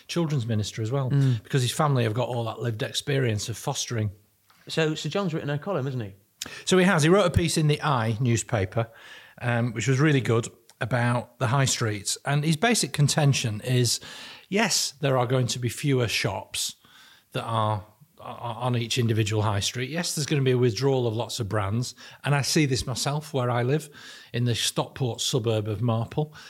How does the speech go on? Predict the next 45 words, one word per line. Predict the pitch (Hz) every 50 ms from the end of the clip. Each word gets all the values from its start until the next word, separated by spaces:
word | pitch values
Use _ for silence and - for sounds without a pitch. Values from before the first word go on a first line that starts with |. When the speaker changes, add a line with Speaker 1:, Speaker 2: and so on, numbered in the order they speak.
| - -
Speaker 1:
M | - 151 143
and | 139 123 120 -
Co | - 131 117 117 117 101 110 - _ -
has | - 127 110 120
a | 107
closing | - - 131 113 113 101 120 113 107
down | 117 113 113 110
sale | - - 120 113 113 113 117
at | 113
the | - 120
moment. | 117 120 127 143 165 160 - - - - - -
When | 131 127
we | 127 120
first | - - 131 120 107 -
moved | 135 123 123 120 107 110
there | 127 131 143 147 139
in | 127 120 120 -
two | - - 135
thousand | 117 - 131 120 117 110 123
and | 120 110
six, | - - - 147 151 - - - - - - - - - - - -
there | 127 117
were | 113 107
six | - - - - - 175 156 - - - - - - - - _ -
banks. | 127 - 127 147 190 180 - - - - - - _ _ _ _ -
There | 139 131 127
are | 127
now | 127 127 123 120
none. | 120 123 123 123 127 175 196 - - - _ _ _ _ _ _ _ _ _ _ _ - - - - - - -
Unless | - 131 131 120 127 120 - 123
you |
count | - - 127 107
the | 107 117
Vernon | 113 127 120 113 113 113
Building | 117 123 120 117 117
Society, | - - 113 - - 120 117 117 131 151 147 - - - - - -
having | 107 117 113
a | 104
small | - - 131 123 120
counter | - - - 131 120 123 110 - 156 156 156 - - - - -
inside | 117 - - 127 117 117 107
an | 107 107
estate | 110 - - - 120 117 117
agent. | 123 123 123 117 139 147 165 170 - 135 - - - - - - - -
And | - 131 139 143 143